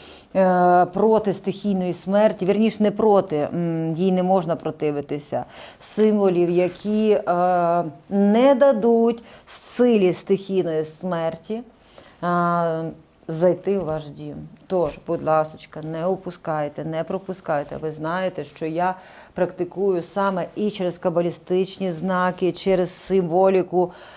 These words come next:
найдревнішу Соломона. Це був потужний маг,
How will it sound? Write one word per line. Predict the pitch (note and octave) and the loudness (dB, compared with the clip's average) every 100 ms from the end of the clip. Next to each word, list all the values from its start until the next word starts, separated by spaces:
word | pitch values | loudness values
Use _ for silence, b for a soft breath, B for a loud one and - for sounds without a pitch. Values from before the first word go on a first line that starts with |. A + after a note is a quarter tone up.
| B F#3+ | B 0
найдревнішу | F#3+ G#3 G#3 F#3 G3 F#3+ G3 G#3 A3 G3+ G3 F#3+ | 4 4 4 2 0 0 0 0 0 -2 -4 -4
Соломона. | - G#3 G#3 G3 G3 F#3+ F#3+ F#3 F3+ E3 D3 C#3+ - | -2 4 6 6 4 4 2 2 2 -2 -6 -8 -12
Це | - F3+ | -4 -2
був | F3 F#3 | 2 0
потужний | F3+ G3 G3 - F#3+ F#3 E3+ F3 F3 | 0 -4 -4 -4 -2 -2 -4 -6 -4
маг, | F3 F3 E3 C#3+ - | -4 -2 -2 -4 -8